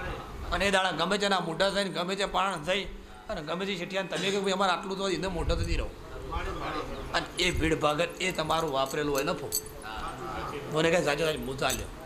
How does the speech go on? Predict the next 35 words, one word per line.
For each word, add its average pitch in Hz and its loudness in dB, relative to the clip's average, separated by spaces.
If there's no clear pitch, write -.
કે 214 6
જે 185 8
દાડા 277 4
પડે 247 6
કદાચ 277 4
તમારું 269 4
ભેગું 233 2
થયું, 269 2
કદાચ 269 4
જે 254 0
દાડા 262 4
સારું 262 0
કામ 269 -2
આવ્યું 269 -2
ને 226 -2
સારું 254 -2
કદાચ 269 0
અવસર 262 2
આવ્યો 202 -2
અને 226 2
કદાચ 226 2
એ - -4
દાડા 226 0
તમારા 220 2
કદાચ 220 -2
ડૉક્ટર 208 -4
અંગરતા 196 -2
નહીં, 214 -4
ડૉક્ટર 202 -2
કદાચ 220 0
કામમાં 208 0
આવતા 214 0
ના 247 4
હોય 147 0
અને 170 0